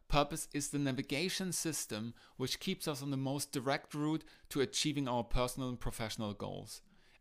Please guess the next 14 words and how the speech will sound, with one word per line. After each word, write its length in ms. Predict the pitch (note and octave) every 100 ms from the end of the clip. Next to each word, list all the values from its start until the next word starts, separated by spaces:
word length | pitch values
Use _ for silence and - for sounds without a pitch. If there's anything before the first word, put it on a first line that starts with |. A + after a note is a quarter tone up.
| _ _ _ _ -
The 60 |
five 260 | - B2+ B2+
P 140 | -
model 300 | F#3 F#3 F3+ -
equips 440 | B2+ - C#3+ -
its 180 | - - -
applicants 600 | D3+ - E3+ E3+ E3 D#3+
with 120 | B2+ B2
the 80 |
tools 580 | A#2+ - F3 F#3+ G#3+ G#3 - -
to 100 | -
take 300 | - C3 B2 -
actionable 500 | D3 D#3 G3 F#3+ G3+
steps 440 | - E3 E3 -